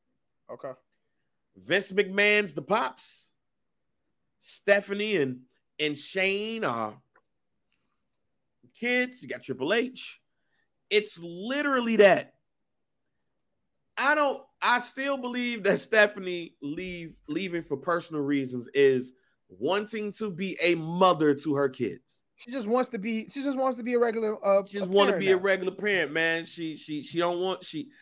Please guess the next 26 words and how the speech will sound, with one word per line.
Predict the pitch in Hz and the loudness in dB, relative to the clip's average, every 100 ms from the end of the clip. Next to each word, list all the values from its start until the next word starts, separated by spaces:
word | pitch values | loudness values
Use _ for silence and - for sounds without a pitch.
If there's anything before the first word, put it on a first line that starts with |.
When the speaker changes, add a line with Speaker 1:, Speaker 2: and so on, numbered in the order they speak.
| _ _ | _ _
Speaker 2:
she, | - 180 - | -10 -10 -8
she | - 170 | -8 -2
loves | 160 196 202 170 | 4 6 6 6
this | 190 160 | 4 4
life, | 185 190 196 190 _ _ _ _ _ | 6 6 4 0 _ _ _ _ _
but | 160 175 | 2 6
her | 175 | 6
husband | 185 196 160 180 175 | 4 0 0 0 0
in | 170 | 0
it. | 170 165 _ - | -2 -6 _ -6
I | |
got | 127 160 165 | 0 2 2
my | 175 170 | 0 0
husband. | 165 156 139 151 147 - - | 0 0 -4 -4 -6 -12 -20
We | 123 170 | -16 -14
straight. | - 190 175 107 - _ _ _ _ | -6 0 0 0 -8 _ _ _ _
Speaker 1:
Yeah. | 190 151 104 _ _ _ _ _ _ _ _ _ _ _ _ _ _ _ - | -10 -10 -12 _ _ _ _ _ _ _ _ _ _ _ _ _ _ _ 2
Speaker 2:
If | 170 170 | 2 2
Triple | - 269 269 262 | 0 0 2 6
H | 277 285 - 190 | 8 6 0 2
goes, | 254 285 302 311 294 - _ _ _ _ _ _ _ _ _ _ - | 6 6 4 0 -6 -10 _ _ _ _ _ _ _ _ _ _ 4
that's | 156 - | 6 6
what | 165 117 | 0 -4
scares | - 160 123 92 92 | 4 6 4 0 -10
me. | _ _ _ _ _ 120 | _ _ _ _ _ -20
Speaker 1:
Okay. | 120 131 | -14 -12